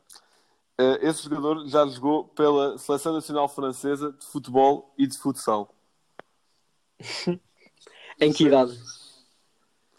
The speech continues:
Speaker 1: Em que idade? Eh, por acaso a idade aqui não tenho, mas é assim, nós só, nós só começamos a ouvir falar de Ben, Ben Yedder no Sevilha,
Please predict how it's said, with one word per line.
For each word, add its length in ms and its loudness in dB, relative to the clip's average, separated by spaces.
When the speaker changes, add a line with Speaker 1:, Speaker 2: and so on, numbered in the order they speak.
Speaker 1:
Em 180 4
que 180 -10
idade? 600 2
Eh, 320 0
por 80 -10
acaso 280 0
a 40 2
idade 340 2
aqui 180 -10
não 180 -6
tenho, 280 -6
mas 320 -4
é 100 2
assim, 260 -6
nós 180 -8
só, 260 -6
nós 180 -12
só 120 -8
começamos 360 -12
a 40 -6
ouvir 140 -8
falar 240 0
de 60 -10
Ben, 340 -2
Ben 80 -8
Yedder 200 -2
no 140 -16
Sevilha, 420 -8